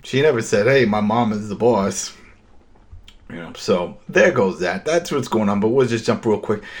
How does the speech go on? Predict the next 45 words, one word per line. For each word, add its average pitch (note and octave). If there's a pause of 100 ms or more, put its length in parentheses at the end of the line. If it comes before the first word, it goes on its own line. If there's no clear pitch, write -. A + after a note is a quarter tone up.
(180)
to B2
what's A#2+
happening C3
with B2
Percy, B2+
'cause G2+
Percy C#3+ (340)
and G#2
Elton, A#2+
their B2+
situation C3
gets G#2+
a A2+
little G#2+
more G2+
interesting, G2
and G2
they B2
do A2+
a G#2+
lot G2
of F2+
off, - (460)
uh, F#2
camera F#2+
activity, F#2+
'cause G2
you A2
see G3+
at C#3+
one D#3+
point, A#3 (800)
Per-, -
uh, A#2
Elton D3+
and C3
Percy, E3+
and C3
they B2
reach, A#2+
like, B2+
this A#2+ (240)
nice F#3+
looking E4+
compound. A2